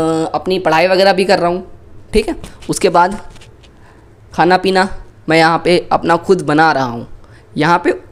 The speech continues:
उपलब्ध है, so, अ, मतलब जो सेवा है वो उपलब्ध है, आप जा भी सकते हैं बाहर खाने। मैं जाता भी हूँ, लेकिन जब मुझे नहीं खाना होता है वहाँ, तो मैं अपना खुद, मैंने अपना system रखा हुआ है कि मैं यहाँ पे खुद अपना बना लूँ। तो मैं आपको वो चीज़ें दिखाऊँगा, मेरा छोटा सा mini सा kitchen है, वो कहाँ पे है, कैसे चीज़ें रखी हुई हैं।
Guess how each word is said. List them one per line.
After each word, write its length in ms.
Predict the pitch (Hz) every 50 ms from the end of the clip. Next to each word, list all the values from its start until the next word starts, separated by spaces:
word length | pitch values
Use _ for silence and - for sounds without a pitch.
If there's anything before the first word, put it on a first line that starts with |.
| - -
उपलब्ध 400 | 175 165 170 185 208 220 202 165
है, 120 | 160 139 139
so, 400 | - - 165 156 156 147 - 151
अ, 160 | 156 151 151
मतलब 220 | 156 156 160 170
जो 100 | 180 190
सेवा 300 | 185 - 151 147 143 151
है 60 | 170 180
वो 140 | 190 185
उपलब्ध 320 | 160 170 160 165 - - 147
है, 80 | 139
आप 140 | 139 147 151
जा 180 | 147 147 135 139
भी 100 | 147 165
सकते 260 | - 156 - - 143
हैं 40 | 131
बाहर 160 | 127 120 120
खाने। 280 | 123 127 127 143 175 - - - - - -
मैं 100 | 175 165
जाता 320 | 160 131 135 - - 185
भी 100 | 180 170
हूँ, 220 | 160 135 135 175 180 - - - - -
लेकिन 280 | 156 165 220 220 214
जब 180 | 175 196 190 196
मुझे 180 | 185 185 208 208
नहीं 240 | 185 185 220 220
खाना 280 | - - 175 147 147 143
होता 260 | 135 127 127 - 127
है 40 | 123
वहाँ, 140 | 127 131 120
तो 100 | - 175
मैं 120 | 180 185
अपना 220 | 185 185 202 208 202
खुद, 260 | 208 - - 190 185
मैंने 180 | 185 175 180
अपना 140 | 185 190 202
system 340 | 196 - 170 - - 180 175
रखा 220 | 160 165 - -
हुआ 140 | 190 160 170
है 60 | 175
कि 80 | 175 180
मैं 100 | 180 170
यहाँ 120 | 170 165
पे 120 | 160 - 180
खुद 220 | 180 - 190 180
अपना 200 | 170 175 175 170
बना 240 | 156 147 131 127 123
लूँ। 140 | 120 120 120 - - - - - - -
तो 80 | 196
मैं 180 | 185 196 202 196
आपको 260 | 185 180 185 - 214
वो 140 | 175 160 156
चीज़ें 260 | 147 - 160 160 160
दिखाऊँगा, 400 | 156 147 - 151 139 151 160 160
मेरा 220 | 147 135 135 135
छोटा 260 | 147 - - 147 - 156
सा 140 | - -
mini 260 | 143 139 139 139 143 143
सा 120 | - 147
kitchen 320 | 139 - 135 - 143 143
है, 140 | 151 151 214 - - - - - - - - - - - -
वो 80 | 156 156
कहाँ 280 | - 151 131 156 156 -
पे 40 | 156
है, 160 | 151 160 165
कैसे 260 | 165 151 135 - 160
चीज़ें 220 | - 151 143 147 143
रखी 220 | 135 135 - 151
हुई 180 | 143 139 143 156
हैं। 200 | 180 220 -